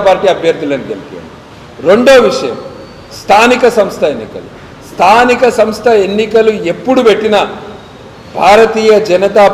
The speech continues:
పార్టీ స్థానిక సంస్థ ఎన్నికలు ప్రతి పంచాయతీలో, ప్రతి వార్డులో, మున్సిపల్ కార్పొరేషన్, ప్రతి కార్పొరేషన్లో కూడా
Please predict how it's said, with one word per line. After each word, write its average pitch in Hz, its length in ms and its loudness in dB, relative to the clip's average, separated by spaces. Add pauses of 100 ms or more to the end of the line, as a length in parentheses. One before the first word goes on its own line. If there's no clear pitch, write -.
పార్టీ 226 380 0 (380)
స్థానిక 208 500 0
సంస్థ 196 220 -2 (100)
ఎన్నికలు 196 320 -2 (120)
ప్రతి 175 260 -2 (120)
పంచాయతీలో, 226 680 2 (500)
ప్రతి 202 280 0 (140)
వార్డులో, 240 480 4 (640)
మున్సిపల్ 220 520 2
కార్పొరేషన్, 214 640 2
ప్రతి 202 200 -2 (200)
కార్పొరేషన్లో 226 760 2
కూడా 262 120 4